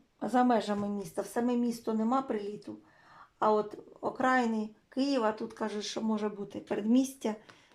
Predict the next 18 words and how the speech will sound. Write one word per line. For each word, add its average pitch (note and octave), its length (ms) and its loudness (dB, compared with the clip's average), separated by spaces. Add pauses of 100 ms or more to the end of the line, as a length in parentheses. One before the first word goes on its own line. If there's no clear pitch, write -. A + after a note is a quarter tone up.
(100)
тут - 200 -4
може G#3+ 220 2
бути G3+ 300 -4
і - 100 -2
для A3 160 2
лівого, A#3 320 0
і G#3 40 0
для A3 240 -4
правого A3+ 400 0
берега. G3+ 440 -4 (840)
Дев'ятнадцяте A3+ 720 0
листопада, A#3+ 600 0
місто A#3 560 0 (100)
Київ. A3+ 500 0 (1120)
Безсонна B3+ 540 2
ніч. G#3+ 540 0 (3000)
Лівий A3+ 380 2
берег B3+ 320 2